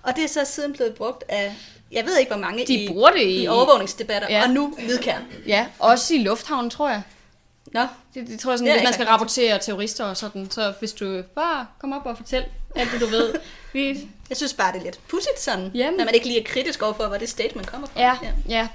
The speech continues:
Speaker 2: Det, det er i hvert fald, det lyder i hvert fald ikke godt, når det er, du sammen sidder og fortæller, at det kommer fra Goebbels.
Speaker 1: <laughs> Ja.
Speaker 2: Øh, men, men det er i hvert fald helt forfærdeligt, den der komité, som, øh, som hun ligesom får sat op, og,
Speaker 1: Mm.
Speaker 2: og, og hun får også sendt en del,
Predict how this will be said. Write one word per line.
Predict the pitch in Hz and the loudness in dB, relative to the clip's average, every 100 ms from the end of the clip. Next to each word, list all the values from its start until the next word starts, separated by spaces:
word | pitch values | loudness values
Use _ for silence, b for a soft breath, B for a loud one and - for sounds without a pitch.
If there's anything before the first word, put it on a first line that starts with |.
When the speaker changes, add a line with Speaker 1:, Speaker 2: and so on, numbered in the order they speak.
| - - | -12 -8
Speaker 2:
Det, | 254 247 | -8 -4
det | |
er | 254 | -2
i | |
hvert | 247 | 0
fald, | 247 | 2
det | 269 | 2
lyder | 262 226 | 2 -2
i | |
hvert | 170 | -4
fald | 175 180 | -6 -12
ikke | 185 | -6
godt, | 185 185 | -6 -4
når | 190 | -4
det | 175 | -4
er, | |
du | 170 | -6
sammen | - 170 160 - | -6 -6 -6 -8
sidder | 180 | -10
og | 170 | -10
fortæller, | - 214 190 | -8 -6 -4
at | 180 - | -6 4
det | 254 226 - | 6 8 10
kommer | 262 403 | 12 12
fra | 349 359 | 12 12
Goebbels. | 294 330 - - | 12 12 4 0
Speaker 1:
<laughs> | - - B B B B B B B | -4 -10 B B B B B B B
Ja. | - 226 226 | -2 4 6
Speaker 2:
Øh, | 220 | 4
men, | - 233 240 | 2 0 2
men | 247 | 2
det | |
er | 262 | 6
i | |
hvert | 262 | 4
fald | 254 247 - - | 6 4 2 -6
helt | 175 240 220 | -2 0 0
forfærdeligt, | 185 196 170 165 | 0 -2 -2 -4
den | 190 | -6
der | 180 180 | -6 -6
komité, | 185 175 180 - - | -8 -6 -8 -8 -10
som, | 185 175 | -8 -8
øh, | 165 185 | -8 -6
som | 196 | -6
hun | 190 | -4
ligesom | 190 202 | -2 -4
får | 190 | -2
sat | - 180 | -4 -2
op, | 180 180 | -6 -6
og, | 165 165 165 - _ B B B B B | -10 -8 -10 -16 _ B B B B B
Speaker 1:
Mm. | 233 | -8
Speaker 2:
og, | 190 185 | -4 -4
og | 202 | -4
hun | 202 196 | -4 -6
får | 190 | -4
også | 185 196 - | -4 -2 -4
sendt | 208 190 | -6 -6
en | 196 | -6
del, | 214 196 | -6 -8